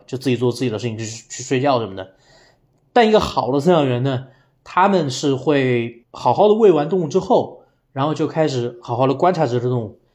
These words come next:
去想着怎么去把这个动物养得更好，让它的状态更好。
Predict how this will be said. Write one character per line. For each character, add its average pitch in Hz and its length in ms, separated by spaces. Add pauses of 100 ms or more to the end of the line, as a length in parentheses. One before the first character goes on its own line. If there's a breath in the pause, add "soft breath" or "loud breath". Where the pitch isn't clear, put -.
(320)
去 208 160
想 117 320
着 135 100
怎 131 160
么 127 140
去 139 480
把 123 240
这 131 80
个 151 80
动 156 100
物 139 60
养 107 120
得 123 60
更 165 160
好， 120 240
让 123 160
它 139 80
的 135 60
状 151 180
态 147 80
更 175 180
好。 - 420